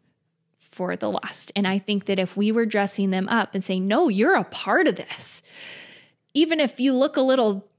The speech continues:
your costume's a little different, you're a part of this whole thing,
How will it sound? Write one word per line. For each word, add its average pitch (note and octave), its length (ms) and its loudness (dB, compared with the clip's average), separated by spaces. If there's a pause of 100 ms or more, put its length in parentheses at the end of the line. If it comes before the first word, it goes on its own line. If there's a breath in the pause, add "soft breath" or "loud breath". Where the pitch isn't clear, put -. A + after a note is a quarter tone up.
your A3+ 180 0
costume's A#3+ 540 0
a G#3 40 2
little G#3 180 4
different, G3+ 300 0
you're C#4+ 160 4
a A#3 60 2
part C4 340 2
of A3 60 4
this G#3 180 2
whole A#3 240 2
thing, G3+ 440 -2